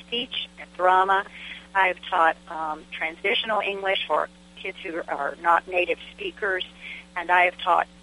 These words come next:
every possible, uh, mental level from seventh graders to advanced placement literature, twelfth graders, and I've also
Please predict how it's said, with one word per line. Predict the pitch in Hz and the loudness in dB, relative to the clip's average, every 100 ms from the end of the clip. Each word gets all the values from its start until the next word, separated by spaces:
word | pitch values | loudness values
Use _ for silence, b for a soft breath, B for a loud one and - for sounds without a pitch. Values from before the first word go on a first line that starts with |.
| - | -2
every | - 226 226 226 - - - | 4 4 4 0 -2 -14 4
possible, | 220 214 - 202 175 165 - B B B - | 6 6 4 -2 0 0 -4 B B B -10
uh, | 185 170 151 175 180 | -6 -2 -4 -6 0
mental | 208 233 - 196 175 | 4 4 2 0 4
level | 175 165 170 170 - - | 8 8 8 2 0 0
from | 175 165 160 - - - | 4 4 0 -12 -20 -6
seventh | 214 202 226 - | 0 0 0 -2
graders | 190 190 180 180 180 - - - | 2 4 4 0 -2 -10 -18 -10
to | 185 160 - | -8 -8 -6
advanced | 160 - 185 185 180 - - - - B B - - | -6 -2 2 2 2 -6 -20 -20 -20 B B -20 -4
placement | 190 180 - 165 175 | -2 -2 -6 -10 0
literature, | 180 170 170 - 165 156 - | 2 2 0 -2 -4 -6 2
twelfth | 226 208 - | 6 6 6
graders, | - 147 151 160 - | -4 -2 -2 -6 -6
and | 165 | -6
I've | 160 165 | -4 -2
also | 175 - | -2 -4